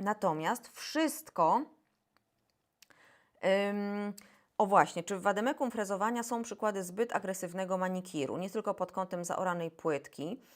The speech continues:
bo mam wrażenie, że ryje za mocno te skórki, a płytka cierpi. Wiesz co, tak, w wademekum frezowania, czyli właśnie w siedmiogodzinnym kursie online, który jest poświęcony tylko i wyłącznie frezarce, ja omawiam bardzo dużo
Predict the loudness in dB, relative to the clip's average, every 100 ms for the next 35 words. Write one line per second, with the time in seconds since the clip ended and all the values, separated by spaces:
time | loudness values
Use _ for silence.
0 | -20 -4 0 2 2 2 0 -2 0 0
1 | 0 -2 -2 0 -2 -4 -8 -8 -8 -6
2 | -6 -4 -4 -2 -4 -2 -4 0 0 0
3 | -10 -14 -16 -4 -4 0 -2 4 6 6
4 | 4 0 2 2 2 2 2 0 0 -10
5 | -2 0 4 6 8 6 4 -2 0 2
6 | 2 0 -4 4 4 6 4 4 2 4
7 | 2 2 0 0 4 4 6 6 8 8
8 | 8 6 2 0 -2 -2 -2 -6 -6 -6
9 | -4 -4 -4 0 0 2 0 -2 0 2
10 | 2 -2 -8 0 2 6 6 6 2 2
11 | 2 0 -10 -18 -14 2 6 6 6 8
12 | 10 10 6 6 4 0 -14 _ 0 8
13 | 10 10 6 4 4 4 8 6